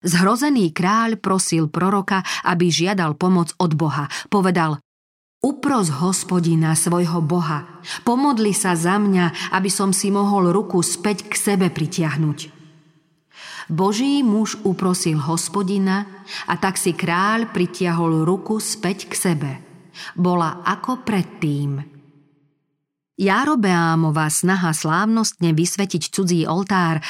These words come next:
a tým zneuctiť Hospodinovú bohoslužbu v Jeruzalemskom chráme bola márna. Pod vplyvom prorokovho posolstva sa mal kajať a zrieknúť sa bezbožných zámerov,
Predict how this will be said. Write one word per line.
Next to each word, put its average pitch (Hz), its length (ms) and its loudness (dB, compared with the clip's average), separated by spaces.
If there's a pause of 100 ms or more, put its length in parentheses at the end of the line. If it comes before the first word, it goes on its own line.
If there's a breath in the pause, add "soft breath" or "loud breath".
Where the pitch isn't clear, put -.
(100)
a - 160 -2
tým 170 240 4
zneuctiť 165 720 0
Hospodinovú 180 800 2
bohoslužbu 165 880 0
v 165 160 2
Jeruzalemskom 180 720 0
chráme 185 560 2 (320 loud breath)
bola 220 320 2
márna. 147 640 0 (880 loud breath)
Pod 185 240 0
vplyvom 196 640 0
prorokovho 180 640 0
posolstva 175 720 -2
sa 170 160 -2
mal 156 240 2
kajať 160 800 -4
a 170 160 0
zrieknúť 190 640 0
sa 175 160 0
bezbožných 175 800 2
zámerov, 208 720 0